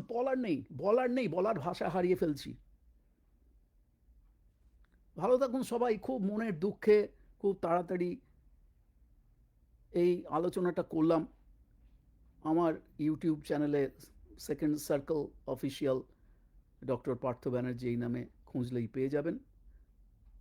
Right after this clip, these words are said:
সবাই ভালো থাকুন, এই কথাটাও বলতে পারছি না মন খুলে। ভালো থাকতে পারছে না কেউ, দুঃস্বপ্নের মতন।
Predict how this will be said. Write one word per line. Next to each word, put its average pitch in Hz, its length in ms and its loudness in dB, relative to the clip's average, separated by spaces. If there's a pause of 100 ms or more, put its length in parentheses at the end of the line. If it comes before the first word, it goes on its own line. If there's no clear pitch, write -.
(960)
সবাই 190 240 -2
ভালো 170 360 0
থাকুন, 208 340 -4
এই 190 160 -4
কথাটাও 202 420 -2
বলতে 185 260 0
পারছি 151 260 -2
না 139 100 0
মন 123 240 -2
খুলে। 110 280 -10 (2250)
ভালো 220 240 -2
থাকতে 269 300 -4
পারছে 196 480 -6
না 285 120 2
কেউ, 165 300 2 (1600)
দুঃস্বপ্নের 302 600 2
মতন। 254 440 2